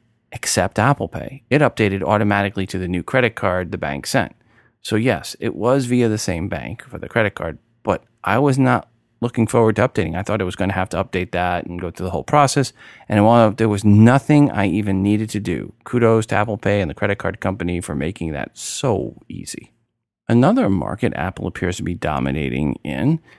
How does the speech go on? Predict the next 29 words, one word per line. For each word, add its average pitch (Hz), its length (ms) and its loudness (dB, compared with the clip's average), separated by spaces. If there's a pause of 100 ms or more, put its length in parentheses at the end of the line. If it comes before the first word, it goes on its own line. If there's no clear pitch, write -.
(380)
is 117 220 2
in 127 180 6
the 104 140 2
truly 196 600 2
wireless 139 520 4
headphone 117 420 0
market. - 340 -8 (460)
AirPods, - 580 0
given 107 220 4
all 123 180 6
their 226 100 6
delays 180 380 2
this 82 200 -4
year, 69 200 -8
still - 280 2
managed 143 320 4
to - 80 -14
capture - 380 0
eighty-five 160 560 2
percent 139 380 0
of 110 100 0
the 110 80 0
dollar 117 520 2
sales 82 500 -2
since - 260 -4
their 92 200 -2
release 98 440 -4
in 92 60 -4
December. 92 500 -4